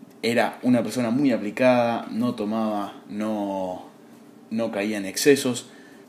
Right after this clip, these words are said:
pero en el único campo en el que tenía problemas era con los videojuegos. Dice que tenía una adicción a los videojuegos y que en ciertas ocasiones él tuvo que, que pedirle a Musk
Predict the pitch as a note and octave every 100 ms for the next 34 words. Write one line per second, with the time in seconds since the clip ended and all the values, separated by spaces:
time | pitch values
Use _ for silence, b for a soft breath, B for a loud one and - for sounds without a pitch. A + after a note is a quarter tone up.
0 | - F3+ E3 D3+ - - - B2+ C3 C3
1 | F3 F#3+ C3 B2 A2+ G#2+ G#2+ G#2+ G2+ F#2
2 | - - C#3 C#3 A#2+ A2 G#2+ A2 A2 B2+
3 | C3 A#2 A#2 A#2+ B2 A#2+ - - C3 C#3
4 | A#2+ A2+ G#2+ G#2+ G2+ A2+ F#2 E2+ - B
5 | B B C3 D3+ A#2+ A2+ C3 C#3 A#2+ A2+
6 | A2 - E3+ C#3 - A2 G#2+ A#2 A#2+ A#2+
7 | A#2 A2 - - C#3 B2+ C3+ B2+ C#3 C3+
8 | B B - D3+ C#3+ C3 A#2 A2 C#3 C#3
9 | C#3 - B B B C3 B2 F3 D#3+ B2
10 | G#2+ - - - - A2 G#2 A#2 B2+ B2+
11 | A2 A#2 B2+